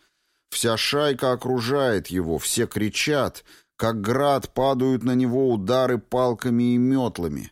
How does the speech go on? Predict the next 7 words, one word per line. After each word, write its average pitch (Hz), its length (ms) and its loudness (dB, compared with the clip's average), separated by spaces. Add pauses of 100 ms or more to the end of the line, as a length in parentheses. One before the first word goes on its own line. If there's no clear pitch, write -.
(280)
Его 90 300 0
толкают, 98 760 -2
бросают 101 720 0
на 113 280 0
земь. 71 300 -8 (480)
Ему 82 340 -2
говорят: 92 640 0